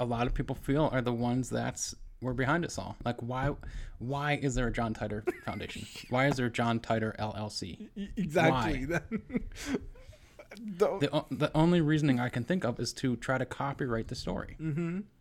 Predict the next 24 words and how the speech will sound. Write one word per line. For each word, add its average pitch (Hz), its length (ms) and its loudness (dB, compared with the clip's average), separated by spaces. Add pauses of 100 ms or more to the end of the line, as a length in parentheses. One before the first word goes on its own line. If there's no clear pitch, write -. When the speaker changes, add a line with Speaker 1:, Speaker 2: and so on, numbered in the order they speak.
(120)
Speaker 1:
so - 160 0
that 117 160 0
other 120 180 2
people 117 240 -4
can't - 260 -6
use 113 200 0
it - 100 -10
for 107 80 -8
their 107 140 -4
own 104 80 -6
purposes. - 560 -8 (200)
Speaker 2:
Yeah. 120 220 -8 (460)
Speaker 1:
And 110 420 0 (1040)
to - 160 -10
do 143 200 4
that, - 280 -4
I 113 60 -4
feel 123 180 -2
like 123 160 -2
you 127 100 0
have 127 220 -4
to 123 100 -4
show 117 420 0 (360)
proof - 500 0